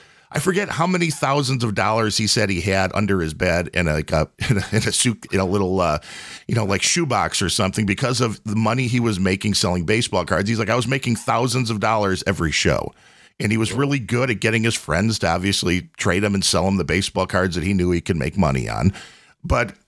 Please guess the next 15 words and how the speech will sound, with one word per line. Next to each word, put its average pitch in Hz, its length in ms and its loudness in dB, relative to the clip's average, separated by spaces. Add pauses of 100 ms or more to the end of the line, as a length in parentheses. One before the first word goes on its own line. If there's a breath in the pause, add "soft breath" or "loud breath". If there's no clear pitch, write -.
(120)
he 190 200 0
is, 180 160 0
like, 143 180 -2
the 143 180 0
ultimate, 123 800 0
uh, 85 260 2
entrepreneur 113 1000 0 (400 loud breath)
that 139 120 0
he 101 100 2
took 175 360 -2
his 143 220 0
parents' 135 560 0
liquor 113 340 0
store, 78 520 0 (640 soft breath)
t-, - 120 -6